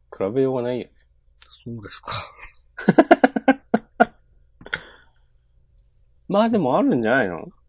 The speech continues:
Speaker 2: うん、まあ、あるんでしょうね。基礎代謝とかも。うん。
Speaker 1: うん。
Speaker 2: まあ、僕もやばいなと思って、ちょっと気を使っております。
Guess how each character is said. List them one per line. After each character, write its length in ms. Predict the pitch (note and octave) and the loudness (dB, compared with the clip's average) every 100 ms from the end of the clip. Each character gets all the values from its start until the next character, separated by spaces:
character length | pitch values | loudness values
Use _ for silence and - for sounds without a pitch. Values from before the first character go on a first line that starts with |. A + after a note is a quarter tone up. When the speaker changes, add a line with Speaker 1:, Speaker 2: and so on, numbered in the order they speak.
| _ | _
Speaker 2:
う 280 | A#2 A2 A2 | -10 -8 -8
ん、 80 | A#2+ | -8
ま 500 | C#3+ B2+ A2+ G#2+ G#2 B2+ _ _ | -4 -4 -4 -6 -10 -18 _ _
あ、 80 | - | -10
あ 40 | C#3 | -6
る 80 | |
ん 100 | C3 | -6
で 100 | F2+ D#2+ | -8 -16
し 100 | D#2+ | -20
ょ 40 | |
う 200 | D2+ F#2+ | -20 -18
ね。 80 | G2 F2 | -20 -20
基 80 | - | -12
礎 160 | A#2 | -12
代 240 | G2 G#2 G2 | -10 -12 -12
謝 140 | - | -12
と 100 | D#2+ | -16
か 120 | - D2+ | -18 -18
も。 180 | D#2+ - - F#2 F2 E2+ E2+ | -18 -20 -20 -20 -20 -20 -16
う 60 | F#2+ | -8
ん。 20 | |
Speaker 1:
う 40 | F2+ E2 | -8 -8
ん。 80 | F2 _ _ - - - _ - | -14 _ _ -18 -16 -18 _ -14
Speaker 2:
ま 80 | |
あ、 20 | G2+ | -12
僕 160 | F#2+ | -10
も 140 | G2+ G2+ | -10 -8
や 120 | G2 | -4
ば 160 | A#2+ A#2+ | -2 -4
い 60 | |
な 160 | G2+ F#2+ | -6 -10
と 120 | - | -16
思 100 | E2+ | -20
っ 40 | |
て、 320 | - _ D#2 - _ _ _ | -20 _ -20 -20 _ _ _
ち 100 | - | -20
ょ 20 | |
っ 40 | F2+ | -18
と 120 | E2+ | -18
気 160 | - | -14
を 60 | F#2+ | -14
使 200 | - - | -14 -14
っ 60 | F2+ _ _ - | -16 _ _ -18
て 80 | |
お 100 | E2+ | -16
り 60 | F2 | -14
ま 180 | - - | -16 -20
す。 380 | - - - | -20 -20 -20